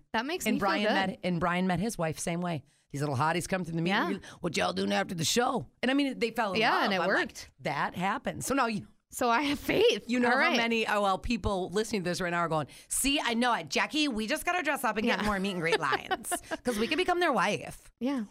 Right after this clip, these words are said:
Speaker 2: Or you
Speaker 1: I,
Speaker 2: could
Speaker 1: I'm
Speaker 2: become their
Speaker 1: just
Speaker 2: one night stand. That's
Speaker 1: Well,
Speaker 2: cool too.
Speaker 1: that's, yeah. Well,
Speaker 2: No,
Speaker 1: and
Speaker 2: it
Speaker 1: then
Speaker 2: isn't.
Speaker 1: get me pregnant and
Speaker 2: Okay,
Speaker 1: then
Speaker 2: I think we need to end this. I gotta go.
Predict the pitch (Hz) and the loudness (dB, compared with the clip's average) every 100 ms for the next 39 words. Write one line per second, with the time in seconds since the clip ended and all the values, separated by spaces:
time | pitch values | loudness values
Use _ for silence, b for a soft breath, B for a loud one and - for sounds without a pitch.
0 | - 311 226 277 262 262 247 233 214 202 | -6 -2 0 2 2 4 4 2 2 0
1 | 180 175 165 156 - - 127 - 240 262 | 0 0 0 -2 -6 -8 -12 -4 0 0
2 | 247 175 - 208 214 247 - 226 208 190 | -2 -4 -4 0 0 0 -2 -2 -2 -4
3 | - _ - 214 220 208 220 226 214 208 | -12 _ -2 2 4 4 4 4 2 2
4 | 208 220 220 190 180 - - 190 185 180 | 0 2 2 2 0 -2 -2 0 2 0
5 | 175 175 165 147 139 139 143 135 - - | 0 -2 -4 -4 -4 -4 -6 -6 -4 -2
6 | 156 143 - - | -2 -4 -6 -6